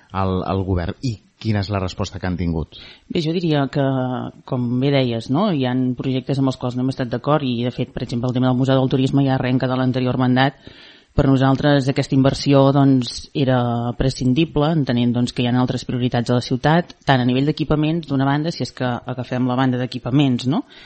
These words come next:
Speaker 2: com podrien ser, doncs, l'actualització del propi Museu Històric de la ciutat, en la banda, com deia, d'equipaments i en la banda cultural,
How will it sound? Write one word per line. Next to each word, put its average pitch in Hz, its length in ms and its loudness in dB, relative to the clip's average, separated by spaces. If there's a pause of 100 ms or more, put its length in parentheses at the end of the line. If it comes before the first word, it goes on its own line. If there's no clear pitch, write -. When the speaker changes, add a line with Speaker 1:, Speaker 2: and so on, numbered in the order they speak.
(180)
Speaker 2:
com 123 160 0
podrien 127 320 0
ser, 139 240 0
doncs, 123 160 0
l'actualització 120 640 -6
del 123 160 -4
propi 127 300 0 (100)
Museu 120 640 -4 (340)
Històric 131 560 -4
de 123 80 -2
la 120 160 -2
ciutat, 147 560 0
en 120 160 -4
la 117 80 -4
banda, 123 380 0 (520)
com 123 220 0
deia, 123 240 0
d'equipaments 123 640 -2
i 117 160 -4
en 117 160 -4
la 113 80 -6
banda 127 240 0
cultural, 156 400 0